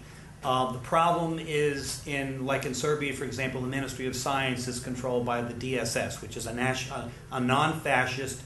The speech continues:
nat-, extreme nationalistic party, very nationalistic party. And so it's very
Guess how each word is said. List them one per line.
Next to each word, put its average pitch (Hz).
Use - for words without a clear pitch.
nat-, 131
extreme 139
nationalistic 120
party, 127
very 139
nationalistic 123
party. 131
And 151
so 156
it's 139
very 151